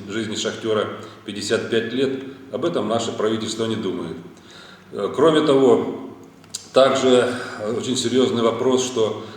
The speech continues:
продолжается, э, антинародная политика, повторяю, правительства, э, в том, что наш уголь, наша электроэнергия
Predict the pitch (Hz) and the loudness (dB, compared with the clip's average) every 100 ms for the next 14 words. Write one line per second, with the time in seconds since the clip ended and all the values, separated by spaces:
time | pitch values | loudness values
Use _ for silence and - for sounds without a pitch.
0 | - 113 113 123 117 135 127 110 - 110 | -4 0 4 4 4 6 6 6 4 4
1 | 104 101 98 92 87 87 117 120 123 127 | 6 4 -2 -6 -8 -6 -2 0 4 6
2 | 120 123 117 113 107 113 113 113 107 104 | 6 6 4 2 2 2 2 0 -2 0
3 | 107 110 113 113 107 101 107 113 110 110 | 0 0 4 4 4 2 0 0 0 -4
4 | 107 107 101 101 101 - - - - 101 | -4 0 0 -2 -8 -14 -18 -16 -8 -4
5 | 98 98 - 139 135 123 - 120 110 107 | 0 0 2 4 4 2 0 2 4 2
6 | 110 101 120 120 - - - 131 135 120 | -4 -4 0 0 0 -4 -8 0 2 2
7 | 92 90 - 113 127 123 113 113 113 - | 0 -2 -4 0 0 2 0 0 -2 0
8 | 120 123 131 120 101 98 85 | 2 4 4 2 2 0 0